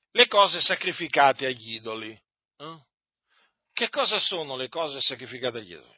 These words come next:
Allora, sono tutte quelle, eh, diciamo, cose che vengono dedicate agli idoli. Allora,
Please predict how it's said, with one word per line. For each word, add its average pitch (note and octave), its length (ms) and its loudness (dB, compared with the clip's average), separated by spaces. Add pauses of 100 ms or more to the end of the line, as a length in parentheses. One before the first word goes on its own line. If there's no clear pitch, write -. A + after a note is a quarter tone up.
Allora, B2+ 340 -10
sono D#3 320 -4
tutte B2+ 320 -12
quelle, G#2 720 0 (380)
eh, F#2+ 320 -20
diciamo, B2+ 500 -8
cose D#3 680 2 (460)
che B3+ 180 -2
vengono E3+ 460 2
dedicate C#3+ 1040 4
agli D#3+ 320 -4
idoli. A2 360 -8 (1800)
Allora, A2 520 -6